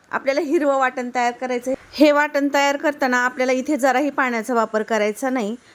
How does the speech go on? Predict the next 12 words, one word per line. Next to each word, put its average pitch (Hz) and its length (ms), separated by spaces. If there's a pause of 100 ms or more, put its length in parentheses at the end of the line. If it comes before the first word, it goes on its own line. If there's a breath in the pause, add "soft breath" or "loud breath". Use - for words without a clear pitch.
(120)
पाणी 254 280
न 262 100
टाकता 262 300
वाटण 247 400
तयार 277 200
करायचं, 233 460
म्हणजे 233 320
ते 240 100
जाडसर 220 460
असं 220 180
वाटलं 180 340
जातं. 151 300